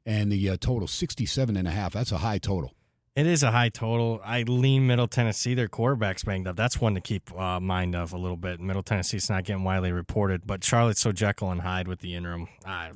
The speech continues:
Speaker 2: pass.
Speaker 1: That's Cunningham, right?
Speaker 2: Cunningham, yeah.
Speaker 1: Okay, the other Cunningham. North Texas, hey, this team's playing pretty good ball. Uh, they've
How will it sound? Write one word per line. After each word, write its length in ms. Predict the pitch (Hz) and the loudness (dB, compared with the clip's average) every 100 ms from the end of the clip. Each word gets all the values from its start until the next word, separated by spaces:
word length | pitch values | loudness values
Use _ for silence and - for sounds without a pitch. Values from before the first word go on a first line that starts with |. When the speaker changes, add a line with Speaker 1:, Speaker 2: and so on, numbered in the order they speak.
| - 85 _ _ _ | -18 -20 _ _ _
Speaker 2:
pass. 460 | - 92 82 82 - | -10 -8 -6 -6 -4
Speaker 1:
That's 180 | 98 - | -6 -2
Cunningham, 540 | 135 131 101 92 85 | 2 2 2 0 0
right? 180 | 104 135 _ _ | 0 -2 _ _
Speaker 2:
Cunningham, 500 | - 110 107 92 85 | -2 0 2 -2 -4
yeah. 200 | 92 90 | -4 -6
Speaker 1:
Okay, 360 | - 104 82 78 | -6 -4 -4 -4
the 180 | 85 90 | -2 0
other 200 | 104 82 | 0 -2
Cunningham. 500 | 98 85 82 76 80 | -4 -4 -2 -2 -2
North 260 | 110 117 | -2 -2
Texas, 520 | - 139 - 120 - - - - 131 | -2 -2 0 -2 -2 -8 -20 -10 0
hey, 120 | 107 | 2
this 160 | 113 | 2
team's 260 | - 123 101 | 2 0 0
playing 260 | 127 110 92 | 0 0 0
pretty 240 | 127 113 | -2 0
good 200 | 120 101 | 0 2
ball. 320 | 113 113 104 - - _ | 2 4 2 -2 -18 _
Uh, 500 | 113 101 98 95 98 87 | -2 2 2 2 0 -2
they've 340 | 107 101 | -2 -2